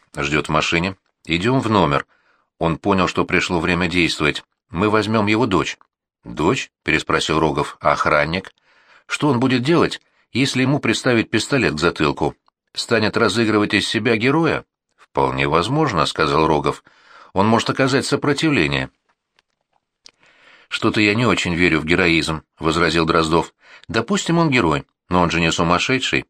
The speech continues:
Пообещаем сохранить ему жизнь». Наступило короткое молчание, потом Рогов тихим голосом сказал: «А что, если он не сдастся?» Дроздов взглянул на него, глаза его сверкнули.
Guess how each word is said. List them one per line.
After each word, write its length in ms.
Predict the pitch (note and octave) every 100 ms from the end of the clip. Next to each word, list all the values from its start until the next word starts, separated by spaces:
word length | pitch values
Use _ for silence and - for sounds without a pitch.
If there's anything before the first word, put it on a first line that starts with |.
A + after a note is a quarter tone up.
| _ _
Пообещаем 540 | - D2 D2+ - F2+ F#2+
сохранить 480 | E2+ D#2+ E2+ F2+ -
ему 180 | G#2
жизнь». 320 | B2 D3+ F#2+ - _ _ _ _ _ _ _ _
Наступило 480 | D2+ D2+ - B2 A#2+
короткое 400 | - A2 G#2+ F#2+
молчание, 640 | F2 E2 - E2+ E2 F#2+ G#2+
потом 300 | - F#2+ E2
Рогов 280 | F2+ E2+ D#2
тихим 320 | - D#2+ E2+
голосом 400 | E2+ E2+ D#2 E2+
сказал: 480 | - G#2 G2 E2+ - _ _ - -
«А 140 | D2+
что, 240 | D2 - F#2
если 280 | F2 F2
он 140 | E2 D#2+
не 120 | D#2
сдастся?» 580 | C#2+ D#2 D#2+ - G2+ - _ _ _ _ _
Дроздов 420 | - F2 G#2 F3 C3
взглянул 260 | A#2 D#3
на 100 | D3+
него, 280 | C#3+ C#3+ C3+ _ _ _
глаза 260 | F2 G2 B2+
его 140 | B2+
сверкнули. 600 | A2 C3+ - F#2 D#2 C#2